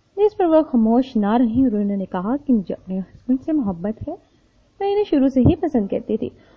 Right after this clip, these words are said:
और वो दूसरे एक्ट्रेसेस की तरह बिल्कुल भी शो नहीं करवाती कि वो pregnant हैं। जिस तरह दूसरे अदाकारा अपने pregnancy के days में अपने बेलीज की pictures लगाकर बताती हैं कि वो प्रेग्नेंट है, इस तरह से उन्होंने बिल्कुल भी नहीं किया।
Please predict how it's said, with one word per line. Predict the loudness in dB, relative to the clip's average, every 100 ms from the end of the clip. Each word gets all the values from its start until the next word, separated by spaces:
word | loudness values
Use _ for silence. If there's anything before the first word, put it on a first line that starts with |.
| _ -4
और | 2
वो | 4
दूसरे | 2 0 -2 -2 0 0
एक्ट्रेसेस | 2 0 0
की | -2
तरह | -2 -4 -6
बिल्कुल | -6 -2 2
भी | 4 2
शो | 2 0 2
नहीं | 0 2 0
करवाती | 2 0 0 0 0 -2 -4 -20 _ -4
कि |
वो | 0 0 -2
pregnant | -4 -4 -6 -10 -4
हैं। | -6 -6 -10
जिस | -8 -4
तरह | -2 0
दूसरे | -2 -2 0
अदाकारा | 2 2 2 0 -4 -12 _ _ _
अपने | -4 0 0
pregnancy | 2 2 0 0 0 0
के | -2
days | -4 0 2 2 0
में | -2 0
अपने | 0 -2 -4 -4
बेलीज | -2 0 -2 -2
की | -10
pictures | -8 -8 -8 -4
लगाकर | -4 0 0 0 -2 -2 -10 _ -20 -2
बताती | 0 2 4
हैं | 6 6
कि | 4
वो | 2
प्रेग्नेंट | 2 2 2 2
है, | -2
इस | -4
तरह | -2 -2
से | -2
उन्होंने | 0 2 0
बिल्कुल | 0 -2 0 2
भी | 2
नहीं | 4 2
किया। | 2 -2